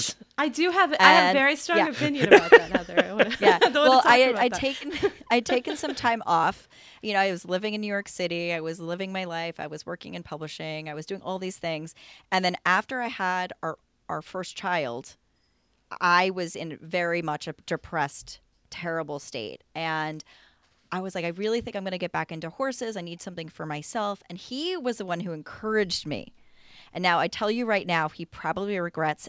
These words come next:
Speaker 3: every second of that conversation.
Speaker 1: He was desperate at that point.
Speaker 3: Because since that,
Speaker 1: <laughs>
Speaker 3: oh, you know what? He really was. And I don't think he realized how zero to, like, a hundred and fifty thousand I would go.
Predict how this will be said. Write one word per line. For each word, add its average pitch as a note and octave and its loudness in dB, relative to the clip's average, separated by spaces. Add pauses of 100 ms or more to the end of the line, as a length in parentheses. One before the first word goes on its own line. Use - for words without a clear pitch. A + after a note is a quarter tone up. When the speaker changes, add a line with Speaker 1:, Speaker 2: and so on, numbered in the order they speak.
Speaker 3:
every E3 2
second D#3+ 0 (140)
of D#3+ -2
that D3 2
conversation. D#3+ 2
Speaker 1:
He F3 12
was D#3+ 8
desperate B2+ 10
at A#2 8
that A#2+ 12
point. B2 6 (200)
Speaker 3:
Because G#3+ 6
since A#3 0
that, F#3 2 (640)
Speaker 1:
<laughs> - -16
Speaker 3:
oh, B3 8 (520)
you A#3+ -4
know B3+ 2
what? C4 6
He B3 -6
really A#3+ -4
was. F#3+ 0
And F3+ -6
I E3+ -2
don't G3 -4
think C4 -12
he G#3+ -16
realized E3+ -6
how E3 -4
zero D#3 -4
to, - -16
like, D3 -12
a - -10
hundred D3 -8
and C#3+ -12
fifty C3+ -10
thousand C#3+ -6
I D#3 -6
would D3+ -10
go. F3 -4